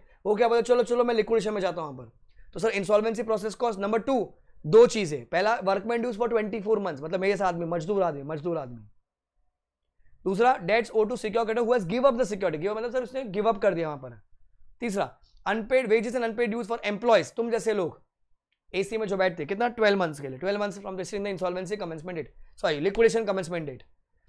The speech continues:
फिर अनसिक्योर्ड क्रेडिटर्स, फाइनेंशियल डेट्स ओन टू अनसिक्योर्ड क्रेडिटर्स, फोर्थ। ई, ई में भी टू है, amounts debts due to सीजीएसजी for two years, two years,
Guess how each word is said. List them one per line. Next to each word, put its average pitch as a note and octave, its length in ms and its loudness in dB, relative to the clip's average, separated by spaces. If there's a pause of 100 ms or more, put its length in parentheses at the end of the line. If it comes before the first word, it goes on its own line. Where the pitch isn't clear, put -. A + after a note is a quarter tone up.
(240)
फिर G#3+ 320 2
अनसिक्योर्ड G#3 440 4
क्रेडिटर्स, E3 240 2
फाइनेंशियल G#3 360 -2
डेट्स G#3+ 140 -4
ओन G3+ 200 -2
टू G#3+ 80 -8
अनसिक्योर्ड F#3+ 480 0
क्रेडिटर्स, C#3 320 -6 (140)
फोर्थ। D#3+ 280 -4 (880)
ई, A#3+ 260 0
ई A#3 100 -2
में B3+ 140 2
भी C4 80 0
टू A3+ 160 2
है, C#3 100 2 (460)
amounts A3 460 4
debts A3 280 4 (180)
due G3 360 2
to B3 60 -4
सीजीएसजी A#3+ 560 0
for B3+ 160 2
two C4 200 -2
years, C#4 220 0 (380)
two A3+ 120 -4
years, C4+ 220 -6